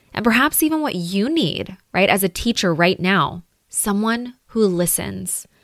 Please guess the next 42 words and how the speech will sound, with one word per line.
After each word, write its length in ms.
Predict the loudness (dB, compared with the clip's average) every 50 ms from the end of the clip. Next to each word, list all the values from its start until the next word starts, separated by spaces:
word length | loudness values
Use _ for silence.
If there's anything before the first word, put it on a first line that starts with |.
| _ _ _ _ _ _ _ _ _ _ _ _
So 180 | 0 2 2 4
this 220 | 4 2 2 0
week, 360 | 2 4 2 2 2 0 0
my 120 | 2 2 2
invitation 680 | 2 0 0 0 0 0 0 2 0 0 -2 -2 -4
to 120 | -4 -4
you 420 | -2 -2 -2 0 0 -2 -4 -6 -10 _ _ -20 -20 -20 -20 -20 _ _
is 180 | 0 0 2
to 100 | 2 2
share 420 | 2 2 4 4 6 6 6 6 6
this 200 | 4 2 0 -2
concept 480 | -2 0 0 0 2 0 -2 -2 0
with 200 | -2 -2 -2 -2
your 100 | -4 -4
students. 600 | -4 -2 -4 -4 -2 -2 -4 -6 -6 -8 -8 -8 -10 _ _ _ _ _ _ _ _
Remind 680 | 2 4 4 4 4 4 4 4 4 4 4 4 2
them 200 | 2 2 2 2
that 140 | 0 -4 -4
you 240 | -2 0 0 2 2
are 120 | 2 2
there 380 | 0 0 2 4 6 6 4 2
for 160 | 0 -2 -2
them 180 | 0 0 -2
if 120 | -2 -4 -2
they 100 | -2 0
need 400 | 2 0 0 0 0 -2 -2 -2
someone 400 | -4 -2 -2 -2 -2 -2 -4 -4
who 160 | -4 -4 -4
will 160 | -2 -2 -2
listen. 500 | -2 -4 -4 -4 -6 -8 -8 -8 -12 -14 -16 _ _ _ _ _ _ _ _ _ _ _ _ _ -8
And 120 | -2 -2
perhaps 400 | 0 2 2 0 0 0 0 -2
even 160 | -2 -2 -2
share 220 | -4 -2 -2 0 -2
the 80 | -2
concept 500 | -4 -4 -4 -4 -2 -2 -4 -4 -2 -4
with 100 | -4 -2
your 120 | -2 -4 -4
colleagues, 800 | -6 -2 2 4 4 6 6 4 4 2 0 -4 -6 -6 -8 _ _ _ _ _ _ _ _ _ _ _
with 140 | -6 -4 -2
your 80 | 0
admin. 580 | 0 2 2 2 2 4 2 2 2 0 -6